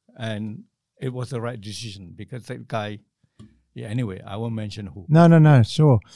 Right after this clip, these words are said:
Speaker 2: But the, the, as an
Speaker 1: So,
Speaker 2: illustration.
Speaker 1: so, yeah, so that's what I do. And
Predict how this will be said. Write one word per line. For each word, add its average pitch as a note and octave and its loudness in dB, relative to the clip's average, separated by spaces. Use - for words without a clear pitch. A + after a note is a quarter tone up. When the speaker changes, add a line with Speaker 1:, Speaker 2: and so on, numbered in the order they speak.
Speaker 2:
But E3 6
the, D#3+ 6
the, D3 4
as D3+ 4
an D3 8
Speaker 1:
So, D3+ 8
Speaker 2:
illustration. C#3 4
Speaker 1:
so, A#2 6
yeah, A2 0
so E3+ -8
that's F#3+ -8
what D3+ -10
I G#2+ -8
do. G2 -16
And B2 -8